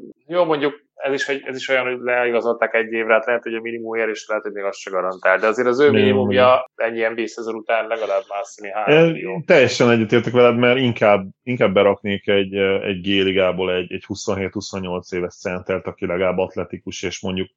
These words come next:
Speaker 2: van valami dobása, tehát biztos, hogy lehet találni ilyen, ilyen embereket a, a G-ligában is.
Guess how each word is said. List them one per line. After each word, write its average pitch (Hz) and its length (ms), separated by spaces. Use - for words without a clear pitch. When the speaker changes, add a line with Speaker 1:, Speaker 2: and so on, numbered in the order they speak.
Speaker 2:
van 95 360
valami 90 260
dobása, 92 460
tehát 92 220
biztos, 104 300
hogy 92 100
lehet 90 200
találni 90 320
ilyen, 90 240
ilyen 90 220
embereket 90 500
a, 92 300
a 101 80
G-ligában 92 600
is. 101 220